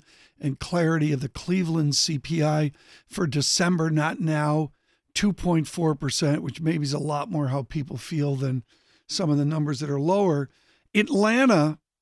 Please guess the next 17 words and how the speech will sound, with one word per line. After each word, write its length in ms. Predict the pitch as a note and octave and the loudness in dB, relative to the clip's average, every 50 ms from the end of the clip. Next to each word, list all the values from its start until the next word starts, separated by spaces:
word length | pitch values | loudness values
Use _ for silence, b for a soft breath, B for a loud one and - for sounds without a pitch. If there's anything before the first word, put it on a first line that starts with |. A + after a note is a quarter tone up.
| _ _ _ _ _ - | _ _ _ _ _ -12
Federal 240 | - - A3 A3 G#3 | -4 0 2 4 4
Reserve 260 | G3+ D#3+ G3 G#3 F3 | 4 4 2 2 2
Bank 200 | E3+ G3 G3+ F3 | 2 0 0 0
of 80 | F#3 F3 | -4 -4
Atlanta, 540 | F#3+ - - F3+ F3 F#3 F#3+ F#3+ F#3 G3 - - | -4 -4 -2 -2 0 0 0 0 -2 -2 -6 -10
Francis 380 | - - F#3 E3+ D#3 D3 D#3 - | -6 -4 -2 -2 -2 -4 -4 -4
Donald, 340 | - F3 E3 D#3 D#3+ D#3 D3 | -2 -2 0 0 0 0 2
has 160 | D#3+ E3+ D3+ | 2 2 0
a 60 | D#3 | -2
wonderful 840 | E3 D#3 D3 D3 D#3+ F3 G#3 G#3 G3 F3+ - F#3+ F#3 F3+ F3 E3 - _ _ _ _ _ _ _ _ _ _ _ _ - | -4 -4 -2 0 2 2 4 2 2 0 0 0 0 2 0 0 -4 _ _ _ _ _ _ _ _ _ _ _ _ -12
core 420 | - - - A3 A#3 A3+ A3+ A#3 G#3+ | -8 -4 0 2 4 4 4 2 0
sticky 640 | - - - - - - G#3+ G3 - G3 G3 G3 | 0 -2 -2 -4 -2 -4 -4 -4 -2 -2 -2 0
C 360 | F#3 - - - - G#3 G#3+ F3+ | 0 -2 -2 -2 -2 -2 -2 -2
P 280 | - - G3 F#3 F3+ | -2 -4 -2 0 0
I 360 | F3 E3 D#3 D#3 D#3+ D#3 - - - | 0 0 0 0 0 -2 -2 -6 -10
excluding 840 | D3 - - - - - - F#3 F3 F#3+ G3 F#3 F#3 F3 E3+ D#3+ D3 | -12 -6 -4 -4 -4 -4 -4 -4 -2 -2 0 0 2 2 2 2 2
shelter. 640 | - - - F3+ D#3+ D3+ D3+ - - - - _ | 0 -2 -2 -2 0 -2 -2 -2 -6 -12 -12 _